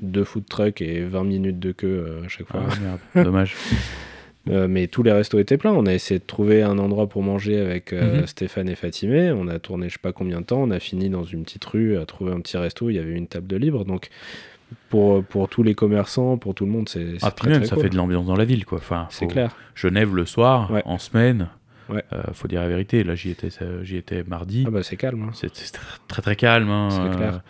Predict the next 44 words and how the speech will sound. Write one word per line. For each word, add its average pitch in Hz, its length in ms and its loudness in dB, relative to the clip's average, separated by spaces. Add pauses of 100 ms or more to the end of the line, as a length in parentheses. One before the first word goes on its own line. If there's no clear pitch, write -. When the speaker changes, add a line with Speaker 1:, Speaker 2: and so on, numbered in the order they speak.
(180)
Speaker 2:
c'est - 140 -10
des 95 100 0
Speaker 1:
Et 90 40 2
Speaker 2:
emplois 98 180 4
Speaker 1:
là, 120 60 8
Speaker 2:
de 139 40 6
Speaker 1:
au 139 60 8
Speaker 2:
bureau, 110 220 8
Speaker 1:
moins, 131 160 8
Speaker 2:
donc - 160 0
là, 110 140 6
il, 95 120 4
là, 107 80 4
il 110 60 4
y 98 40 4
a 92 40 0
de 90 60 -4
la 92 80 4
dynamique, 104 440 2
quoi. 80 120 0
Speaker 1:
c'est 104 140 0
ça, 98 220 -2
là, 98 140 -2
ça - 160 -2
bouge. 127 320 0 (220)
Speaker 2:
Ouais, 95 120 2
Speaker 1:
Et, - 20 -4
Speaker 2:
carrément. 113 340 4
Speaker 1:
euh, 92 640 0 (100)
et 110 100 -2
je - 100 -2
trouve 147 160 2
que 123 140 2
c'est 104 180 -2
chouette 123 420 2
parce 98 160 -2
qu'ils 101 240 -4
ont 101 100 2
réussi 107 520 0
à 98 80 2
sortir 117 500 0
des 101 280 -4
vieux 98 200 -2
formats 110 540 0